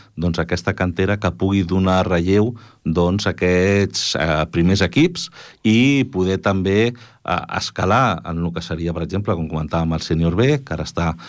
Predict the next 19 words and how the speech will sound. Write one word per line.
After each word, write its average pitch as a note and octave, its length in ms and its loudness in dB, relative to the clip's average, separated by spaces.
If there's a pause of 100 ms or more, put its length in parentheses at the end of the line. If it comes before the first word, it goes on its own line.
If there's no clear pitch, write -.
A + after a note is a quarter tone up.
(140)
en E2+ 100 2
una E2 160 2
categoria E2 580 0
tercera, B2+ 600 0
doncs, E2+ 180 0
també E2 280 0
poder E2+ 580 2 (200)
intentar, F#2 800 2 (240)
doncs, E2+ 380 -2
de F2+ 240 0
que F#2+ 380 2
l'any E2+ 260 2
vinent, F2+ 420 4
per E2+ 160 0
què - 140 0
no, G#2 240 2 (180)
estigui, F#2 1000 2
s'ho E2+ 160 -2
mereixen, G#2 580 2